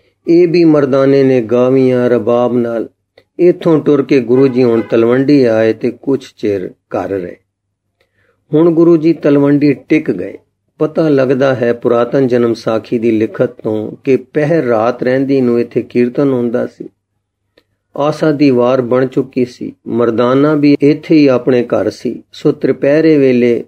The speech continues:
ਵਾਰ ਦਾ ਆਰੰਭ ਇੱਥੋਂ ਹੀ ਤੁਰ ਪਿਆ ਸਹੀ ਹੁੰਦਾ ਹੈ।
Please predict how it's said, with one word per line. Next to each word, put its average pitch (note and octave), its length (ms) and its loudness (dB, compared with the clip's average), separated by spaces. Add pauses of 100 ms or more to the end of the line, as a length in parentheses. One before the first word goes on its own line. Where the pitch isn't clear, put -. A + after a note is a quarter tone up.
ਵਾਰ B2+ 440 0
ਦਾ C3 200 0
ਆਰੰਭ C3 380 0 (160)
ਇੱਥੋਂ E3 360 -4
ਹੀ B2 160 2
ਤੁਰ B2+ 260 0
ਪਿਆ B2 340 0
ਸਹੀ G#2+ 380 -4
ਹੁੰਦਾ E2 320 -8
ਹੈ। - 180 -20